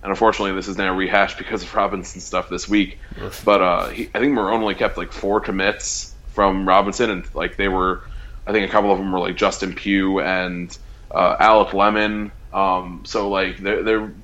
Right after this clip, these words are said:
Speaker 1: really, Marrone didn't have a lot of faith in what Robinson was doing 'cause he let go most of them.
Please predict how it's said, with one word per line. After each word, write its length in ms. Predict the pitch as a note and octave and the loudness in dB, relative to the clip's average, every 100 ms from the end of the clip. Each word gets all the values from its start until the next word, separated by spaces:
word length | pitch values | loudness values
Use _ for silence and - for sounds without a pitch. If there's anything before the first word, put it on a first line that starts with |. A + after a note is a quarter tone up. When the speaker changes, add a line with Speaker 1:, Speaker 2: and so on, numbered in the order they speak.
| - | -16
Speaker 1:
really, 360 | C#3 D3 C#3 A2 - - | 2 6 6 4 -4 -10
Marrone 260 | A#2+ B2 C3 | 4 6 6
didn't 120 | C3+ | 6
have 120 | C3 | 4
a 40 | G#2 | 4
lot 200 | G2+ A2+ | 6 4
of 80 | A2 | 2
faith 240 | B2 A#2+ | -2 0
in 100 | A#2+ | 0
what 140 | A#2+ | 2
Robinson 420 | A2+ A#2 A#2 A#2+ A2+ | 4 4 2 -4 -6
was 120 | A2 | -4
doing 380 | A2+ A#2+ C3 C3 | -4 -4 -8 -12
'cause 160 | - G2 | -12 -8
he 140 | G#2 | -4
let 200 | G2 F#2+ | 0 0
go 140 | - F2+ | 0 -4
most 280 | F#2 F#2+ B2 | -4 -4 -4
of 100 | A2+ | -4
them. 180 | B2+ | -6